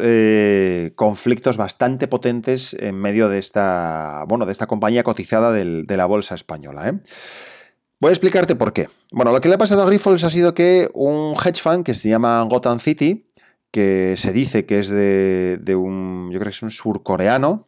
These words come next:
no sé si es Daniel Yu, me parece, que el que está ahí, bueno, parece que está, pero no está, bueno, es el dueño, no es el dueño, bueno, digamos que está ahí en el medio, ¿no? Pues para, eh, se dedican a, eh, analizar compañías, son casas de análisis financiero, de análisis, vamos a decir, bursátil o económico.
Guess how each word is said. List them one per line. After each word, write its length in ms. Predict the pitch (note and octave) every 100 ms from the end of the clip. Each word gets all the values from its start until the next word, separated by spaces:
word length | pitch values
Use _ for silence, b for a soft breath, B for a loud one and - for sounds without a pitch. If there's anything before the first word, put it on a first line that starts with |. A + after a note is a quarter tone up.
| _
no 120 | -
sé 140 | F#2 F#2+
si 100 | F#2+
es 80 | F2
Daniel 320 | F2+ F#2+ F2+
Yu, 140 | C#3+
me 80 | F#3+
parece, 420 | G2+ B2+ G3+ G3 -
que 80 | F#2
el 140 | D#2
que 80 | -
está 160 | - G#2
ahí, 240 | G#2 G2+
bueno, 260 | G#2+ A2 F#2+
parece 240 | A2 B2
que 80 | A#2+
está, 220 | - A#2+
pero 180 | A2+ G#2
no 60 |
está, 560 | G#2 - D#3 D3+ D3 C3
bueno, 240 | A2 G2+
es 160 | G2 -
el 120 | F#2
dueño, 360 | G2 D#3 D3 B2
no 80 | G#2
es 120 | -
el 120 | A#2
dueño, 240 | D#3+ C3+
bueno, 200 | B2+ G2+
digamos 360 | G#2 B2 D#3+ D#3
que 80 | C3
está 100 | C3
ahí 80 | A#2+
en 80 |
el 120 | F#2 D2+
medio, 260 | D2 F#2+
¿no? 180 | D3+ - B B B B B -
Pues 160 | D3
para, 160 | D3+ D3+ C#3
eh, 300 | B2+ B2 B2
se 160 | C3+
dedican 360 | C3 E3 E3 D3+
a, 360 | D#3 D#3+ B2+ E2
eh, 380 | A2+ G#2 G2+ F2+
analizar 460 | G2+ F#2+ - C3
compañías, 500 | C3 B2 C3 D#3+ E3+
son 300 | - - G#2+
casas 340 | G2 A2+ A2+ G#2
de 80 |
análisis 420 | G#2 B2+ B2 A#2+ -
financiero, 520 | F2+ G2 - C#3 B2
de 60 |
análisis, 580 | G2 G2 G2 F#2+ F#2 F2+
vamos 160 | F2 F#2+
a 40 |
decir, 160 | F#2 F2+
bursátil 460 | F2 E2+ B2+ A#2
o 60 | G2+
económico. 560 | A2+ C3 C#3 D3 F#3